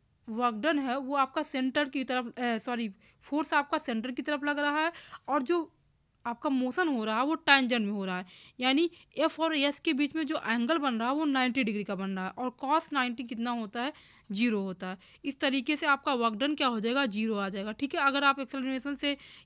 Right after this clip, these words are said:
या फॉर्मूला से याद रखते हैं तो आपको लॉ-, लॉन्ग टाइम तक याद रहता है, इसलिए मैंने आपको एक्सप्लेन कर दिया। आगे नेक्स्ट क्वेश्चन है कि linear momentum of a body is increased by ten percent। ठीक है, एक बॉडी का लीनियर मूवमेंट हमने क्या किया? टेन परसेंट से इंक्रीज कर दिया।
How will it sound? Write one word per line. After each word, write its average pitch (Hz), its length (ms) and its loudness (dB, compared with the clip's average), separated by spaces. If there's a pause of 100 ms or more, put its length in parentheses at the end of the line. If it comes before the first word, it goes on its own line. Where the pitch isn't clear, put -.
या - 60 -2
फॉर्मूला 262 360 -2
से 294 120 0
याद 254 180 2
रखते 247 260 -4
हैं 302 60 -2
तो 285 100 -4
आपको 269 200 -2
लॉ-, 269 220 0
लॉन्ग 277 300 0
टाइम 247 200 -2
तक 254 160 -6
याद 214 200 -2
रहता 208 260 -6
है, 208 60 -4
इसलिए 240 200 -6
मैंने 240 180 -2
आपको 247 220 -4
एक्सप्लेन 208 320 -6
कर 196 160 -6
दिया। 196 240 -6 (440)
आगे 277 240 4
नेक्स्ट 330 240 0
क्वेश्चन 254 320 -2
है 294 160 0 (360)
कि 359 180 6 (240)
linear 285 560 6
momentum 294 520 2
of 254 100 -4
a 247 200 -6
body 247 360 0
is 254 120 -4
increased 247 440 -2
by 233 240 0
ten 202 180 -4
percent। 196 340 -8 (520)
ठीक 311 140 -6
है, 359 60 -4
एक 269 260 -2
बॉडी 262 300 2
का 320 100 2
लीनियर 262 360 0
मूवमेंट 262 400 -2
हमने 247 260 -4
क्या 240 160 -2
किया? 233 220 -4
टेन 269 200 -4
परसेंट 254 340 -4
से 302 120 -4
इंक्रीज 262 460 2
कर 220 160 -4
दिया। 220 320 -2